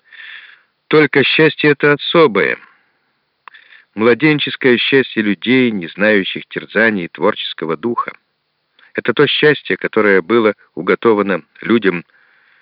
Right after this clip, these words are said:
великим инквизитором Достоевского. И Бердяев обрушивается на социалистический идеал всеобщей сытости со всей силой своего ума и таланта.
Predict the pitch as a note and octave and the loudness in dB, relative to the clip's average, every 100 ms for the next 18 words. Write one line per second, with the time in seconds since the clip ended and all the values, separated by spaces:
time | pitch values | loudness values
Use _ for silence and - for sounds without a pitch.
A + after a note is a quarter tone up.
0 | _ _ G#2 A#2 C3 A2+ A2 - G#2+ G2 | _ _ -2 0 0 0 -2 -2 -4 -4
1 | F#2+ F2+ G#2+ B2 A2+ A2 G2+ - _ _ | -8 -6 -2 -2 0 0 -2 -8 _ _
2 | _ G2 - - G#2+ A2+ - - - - | _ -8 -6 -2 2 2 -2 -12 -14 -14
3 | _ _ _ _ _ _ _ _ _ - | _ _ _ _ _ _ _ _ _ -20
4 | - - A2 C3 B2 F3 E3+ D#3 C#3 F3+ | -14 -4 0 2 2 2 4 2 2 0
5 | - B2 G#2+ G2+ - G2 F2+ A2+ A#2 - | 2 2 2 0 -4 -6 -2 -2 0 -2
6 | - A#2 A2 G#2 - C#3+ A#2+ - A2 G#2 | 0 2 2 0 -4 -4 -4 -4 0 0
7 | F#2 G#2 A#2+ A2+ F#2 - G#2+ - - F2+ | 0 2 4 2 0 0 0 0 -4 -4
8 | - C#3+ - A#2 - G#2 E2 - F2+ - | -2 -2 0 -4 -2 -4 -4 -2 -4 -2
9 | C#3+ A#2+ - A#2+ F#2+ - F#2 E2+ F2+ E2+ | -2 -2 0 0 0 -2 -2 0 -2 -2
10 | F2 G#2 D#2+ D#2+ C#2+ C2 B1+ - | 0 0 -2 -4 -4 -6 -10 -20